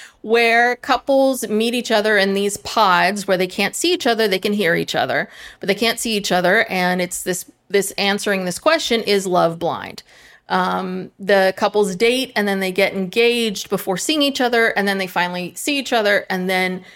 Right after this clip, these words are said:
it seems like before they were in Mexico, it looks like this time they were in Malibu. So they then spend a couple days in Malibu with themselves, you know, kind of as a,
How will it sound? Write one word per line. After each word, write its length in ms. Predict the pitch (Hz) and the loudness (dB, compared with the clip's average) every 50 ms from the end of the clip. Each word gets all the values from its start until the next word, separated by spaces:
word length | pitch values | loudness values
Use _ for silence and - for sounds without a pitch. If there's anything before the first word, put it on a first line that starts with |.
| - - _ _ _ | -20 -20 _ _ _
it 140 | - 214 - | -6 -6 -4
seems 340 | - - 320 370 381 381 - | -4 -4 -2 -2 -2 0 0
like 340 | 359 285 - - - 214 - | -2 0 -2 -6 -10 -6 -8
before 280 | 226 - - 370 440 523 508 | -8 -2 0 2 2 2 2
they 100 | 453 349 | 2 2
were 100 | 262 220 | 0 0
in 80 | 208 196 | 2 0
Mexico, 420 | 196 196 - - 202 - 185 180 | 0 -2 -2 -6 -6 -4 -2 -2
it 80 | 165 190 | -2 -2
looks 180 | 254 - - | -4 -4 -4
like 120 | 311 285 - | -6 -2 -2
this 200 | 233 233 - - | -4 -4 -4 -4
time 180 | 226 202 196 | -4 -4 -2
they 80 | 185 180 | -2 -2
were 100 | 175 170 | -2 -2
in 80 | 170 | -2
Malibu. 640 | 170 170 175 180 180 175 170 160 160 143 135 127 160 170 | -2 0 0 0 0 0 -2 -2 -4 -4 -2 -4 -4 -4
So 120 | - 196 | -4 0
they 120 | 190 190 | 0 0
then 300 | 190 185 208 208 214 214 | 0 0 0 0 0 -2
spend 640 | 214 - - - - 202 202 202 196 196 196 190 - - - - - - - - - _ _ - | -4 -8 -6 -2 0 2 2 2 2 0 -2 -4 -6 -10 -18 -20 -20 -20 -20 -20 -20 _ _ -6
a 40 | |
couple 260 | - 220 220 190 208 202 | 0 0 2 2 2 2
days 380 | 214 208 202 202 202 202 202 | 4 4 6 6 4 4 2
in 180 | - 202 185 190 | 0 -2 -2 0
Malibu 840 | 214 269 311 302 302 294 277 262 277 269 262 262 262 262 254 214 - | 2 2 4 4 4 4 4 4 2 2 2 2 2 0 -2 -2 -2
with 180 | 202 190 185 | -4 -4 -4
themselves, 440 | - 180 185 - - 277 262 - - | -4 -6 -6 -2 0 2 0 2 0
you 120 | 220 196 | -2 -2
know, 300 | 180 175 175 175 175 170 - | 0 0 0 -2 -2 -4 -8
kind 260 | - - 175 175 175 | -8 -6 -4 -2 0
of 140 | 175 175 170 | -2 -2 -2
as 340 | - - 175 170 170 170 170 | -2 -2 0 0 0 -2 -2
a, 480 | 175 170 170 170 170 175 165 165 - | -2 -2 -2 -2 -2 -4 -4 -8 -10